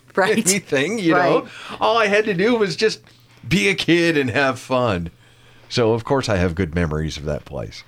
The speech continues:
Speaker 2: So when it comes to the actual moving itself, thirty-four percent of people who move consider themselves prepared labelers, meaning they organize and plan out their packing well in advance. Is there any other way?
Speaker 1: I knew you were gonna say that.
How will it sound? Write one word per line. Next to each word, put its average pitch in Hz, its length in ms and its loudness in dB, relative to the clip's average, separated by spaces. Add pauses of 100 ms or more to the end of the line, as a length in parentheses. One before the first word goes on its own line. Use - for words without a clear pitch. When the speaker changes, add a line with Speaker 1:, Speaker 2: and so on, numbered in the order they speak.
(140)
Speaker 2:
So - 180 -6
when 247 120 2
it - 120 -2
comes 269 260 2
to 277 100 -4
the 240 160 2
actual 196 320 0
moving 165 340 2
itself, 156 440 -2
thirty-four 185 480 0
percent 165 360 -8
of 139 120 -8
people 143 320 -8
who 139 100 -8
move 139 300 0
consider 156 540 -8
themselves 139 600 -8
prepared 185 800 -2 (480)
labelers, 135 920 0
meaning 151 400 -4
they 143 180 0
organize 165 580 -2
and 151 140 -4
plan 147 220 -6
out 143 180 -2
their 143 160 -4
packing 139 520 -6
well 143 220 0
in 139 100 -2
advance. 131 580 -4 (1200)
Is 160 160 -12
there 208 220 0
any 226 220 0
other 277 180 0
way? 277 380 -6 (580)
Speaker 1:
I 131 120 0
knew 131 280 4
you 117 200 4
were 87 80 2
gonna 82 200 2
say 73 280 0
that. 65 280 -2